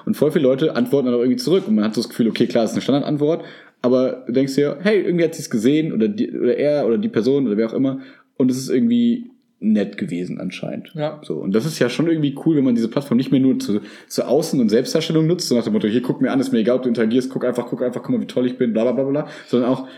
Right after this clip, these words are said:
Speaker 1: irgendwie so interagierst und sagst, „Hey, das, was du gemacht hast, ist cool. Hey, danke, danke, was du machst, ist auch cool.“ So, dann
Speaker 2: Ja.
Speaker 1: finde ich, ist das schon eine viel menschlichere, schönere Plattform, als jetzt einfach nur, „Hey, guck mal, das Spiegel der Gesellschaft, alle sind schön und
Speaker 2: Ja.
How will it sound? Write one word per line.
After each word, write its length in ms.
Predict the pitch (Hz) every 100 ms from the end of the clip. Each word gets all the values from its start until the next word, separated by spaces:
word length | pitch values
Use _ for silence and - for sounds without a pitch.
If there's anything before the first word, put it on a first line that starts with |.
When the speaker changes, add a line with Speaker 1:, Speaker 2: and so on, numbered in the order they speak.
| -
Speaker 1:
irgendwie 240 | 156 135 127
so 140 | 131
interagierst 640 | 160 185 - 101 101 101 110
und 120 | 101
sagst, 260 | 101 101
„Hey, 160 | 202 185
das, 320 | 147 - -
was 120 | 143 -
du 80 |
gemacht 180 | 143 180
hast, 140 | 151 -
ist 180 | -
cool. 280 | 220 208 196 202 - _
Hey, 180 | 233 208
danke, 420 | 208 202 185 175
danke, 580 | - - 180 185 190 180
was 160 | 147 139
du 100 | 180
machst, 200 | 156 151
ist 80 | 131
auch 300 | 117 - 104
cool.“ 160 | 98
So, 220 | - 104 - -
dann 140 | 110
Speaker 2:
Ja. 80 | 127
Speaker 1:
finde 200 | 123 170
ich, 60 | 147
ist 100 | 135
das 80 | -
schon 120 | 135
eine 80 | 131
viel 340 | - 165 165
menschlichere, 520 | 143 156 - 147 123
schönere 340 | 117 156 139 117
Plattform, 440 | - 131 120 113
als 180 | 117 113
jetzt 120 | 113
einfach 260 | 120 113 117
nur, 180 | 117 117 - - -
„Hey, 260 | 127 123 117
guck 120 | 123
mal, 80 | 113
das 120 | 110
Spiegel 200 | 127 117
der 100 | 113
Gesellschaft, 600 | 104 120 117 120 117 -
alle 120 | 117
sind 180 | 107 104
schön 260 | - 113 107
und 300 | 104 - - _
Speaker 2:
Ja. 280 | 135 123 -